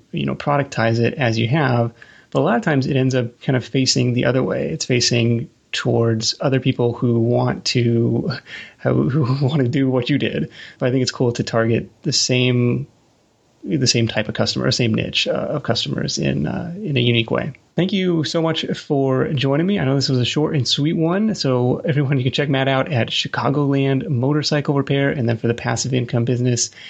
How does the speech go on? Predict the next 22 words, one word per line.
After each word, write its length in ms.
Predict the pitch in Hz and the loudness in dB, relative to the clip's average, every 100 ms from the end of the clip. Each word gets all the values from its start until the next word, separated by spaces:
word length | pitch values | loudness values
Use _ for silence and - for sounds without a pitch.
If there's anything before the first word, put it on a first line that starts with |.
| - - | -14 -4
it's 200 | 113 - | -4 -2
how 500 | - 110 120 135 139 | -2 0 2 2 0
to 540 | - 139 139 117 123 - - - | -2 0 2 2 -2 -6 -20 -8
motorcycle 800 | - 113 113 117 110 104 110 - | 0 2 2 2 0 2 0 0
repair 520 | 147 120 - 107 113 - - - - | -2 -2 0 2 0 -4 -16 -20 -4
dot 180 | 110 110 | -4 0
com. 380 | 117 113 110 - - - | 0 0 -2 -6 -14 -4
And 180 | 113 113 | -2 0
Matt 180 | 120 | 0
will 260 | 127 120 120 | 0 0 0
wrap 280 | 117 117 127 | 0 -2 0
it 60 | |
up 180 | 135 - | -2 0
with 160 | 123 123 | -2 0
your 440 | 120 117 117 117 | 0 2 2 2
number 400 | 117 117 117 127 | 2 0 0 0
one 180 | 131 131 | 0 0
tip 240 | - 156 | -2 -4
for 360 | - 135 131 131 | -4 -2 0 0
Side 200 | - 143 | 0 0
Hustle 220 | 139 160 | 0 0
Nation. 300 | 190 - 175 | -2 -2 -8